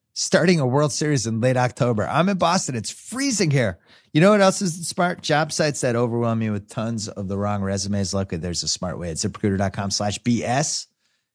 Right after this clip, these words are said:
ZipRecruiter finds people with the right skills for your job, actively invites them to apply. Right now, my listeners can try ZipRecruiter for free at ziprecruiter dot com slash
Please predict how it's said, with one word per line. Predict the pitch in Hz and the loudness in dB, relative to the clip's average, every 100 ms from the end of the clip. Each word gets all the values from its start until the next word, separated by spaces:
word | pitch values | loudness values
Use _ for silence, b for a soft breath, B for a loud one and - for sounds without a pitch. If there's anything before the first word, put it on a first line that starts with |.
| _ - | _ -10
ZipRecruiter | 92 117 - 98 87 | -4 -2 -2 -2 -2
finds | - 95 95 | -4 -6 -6
people | - 98 85 | -4 -4 -4
with | 80 | -4
the | |
right | 85 95 | -4 -2
skills | - 92 87 | -2 -4 -4
for | - | -2
your | 90 | -2
job, | 85 90 92 - | 0 0 -2 -2
actively | 113 127 151 131 123 | -2 0 -2 -2 0
invites | 113 117 120 - | 0 2 0 -2
them | 113 | -4
to | 113 143 139 - | -2 0 0 -2
apply. | 107 - 127 139 | -4 -2 0 2
Right | 123 139 | 2 2
now, | 131 135 | 0 -2
my | 131 | -2
listeners | 131 131 - 131 | -2 -4 -4 -8
can | - 110 | -8 -6
try | 123 | -2
ZipRecruiter | 120 117 107 135 117 | -2 -4 -4 -4 -2
for | - 143 | 0 -2
free | 135 165 117 98 _ B B B B _ | 0 0 -2 -4 _ B B B B _
at | 113 98 | -2 0
ziprecruiter | 135 - 147 120 | 0 0 0 2
dot | 113 110 | 2 0
com | 113 110 | -2 -2
slash | - 110 107 | -2 -2 -2